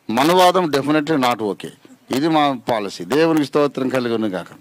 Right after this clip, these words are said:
రాముడు మంచోడండి. శ్రీరాముడు వస్తే నన్ను కూడా మెచ్చుకుంటా. "అరే ఓఫీర్ భాయ్, భలే మాట్లాడినావు నువ్వు,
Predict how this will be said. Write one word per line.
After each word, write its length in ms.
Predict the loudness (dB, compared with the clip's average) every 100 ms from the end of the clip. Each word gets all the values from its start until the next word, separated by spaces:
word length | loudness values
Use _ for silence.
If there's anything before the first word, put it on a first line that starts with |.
| _ _ _ _ _ _ _ _ _ _ _ _ _ _ _ -10
రాముడు 280 | -4 0 0
మంచోడండి. 1040 | 0 -2 -2 -2 0 0 0 0 -2 -4 -6
శ్రీరాముడు 520 | -2 0 0 0 -2
వస్తే 240 | -2 -2
నన్ను 240 | 0 0 2
కూడా 160 | 0
మెచ్చుకుంటా. 560 | 0 -2 -4 -6 -2 -2
"అరే 200 | 0 0
ఓఫీర్ 360 | 0 -2 -2 -2
భాయ్, 200 | -2 0
భలే 280 | 0 0
మాట్లాడినావు 540 | 2 0 0 -2 0 0
నువ్వు, 400 | 0 0 -2